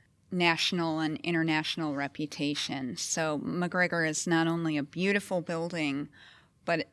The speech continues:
it's notable to Yama as well. It's also notable because the Wayne State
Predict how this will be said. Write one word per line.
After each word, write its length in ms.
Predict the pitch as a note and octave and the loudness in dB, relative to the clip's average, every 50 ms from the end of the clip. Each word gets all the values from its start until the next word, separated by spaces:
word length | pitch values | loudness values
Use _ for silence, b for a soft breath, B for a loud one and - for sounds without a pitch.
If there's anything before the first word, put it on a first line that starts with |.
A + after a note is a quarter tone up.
| - | -8
it's 380 | - F3 E3 D#3+ - - - - | -6 -6 -6 -6 -6 -6 -4 -2
notable 720 | F#3 F3 F3 F3+ F#3 F#3+ F#3 F3 D#3+ E3 D3 C#3+ C#3+ D#3 - - | -2 0 2 4 4 4 4 2 2 0 0 0 -2 -4 -6 -8
to 220 | - - - D#3 D3+ | -10 -6 -4 -4 -4
Yama 500 | D#3 D#3 D#3 D3+ D3+ D3 C#3+ C3+ G#2 D#2+ - | -2 -2 -2 -2 -2 -4 -4 -4 -4 -6 -6
as 260 | - C#3 D#3+ - - | -6 -8 -8 -8 -8
well. 460 | D3+ C#3+ C#3 C3 A#2+ A2 - - - b b b b b b b b b b b | -6 -4 -4 -4 -4 -6 -6 -10 -12 b b b b b b b b b b b
It's 160 | - G3 - C#4 | -4 -2 2 2
also 300 | C4+ C#4+ C#4 - C#4+ B3 | 2 2 4 4 4 6
notable 560 | A3 G3+ G3 G3+ G#3+ G#3 G3 G3+ G3 F#3+ F#3 | 6 6 6 4 4 4 2 2 2 2 2
because 920 | E3+ F3+ E3+ D#3+ - - - F3+ E3+ E3 E3+ E3 E3 D#3+ - - - - - - | 0 -2 -4 -4 -4 -4 -2 0 0 2 0 0 0 0 0 0 -2 -4 -6 -10
the 440 | - - - - E3+ E3 D#3+ - - - - | -14 -10 -4 -2 0 0 0 -2 -4 -6 -6
Wayne 300 | F3+ F3 F3+ F#3 F3+ F3+ | -4 -2 0 0 0 -2
State 340 | - - - F3+ - - | -2 -2 -2 -2 -4 -4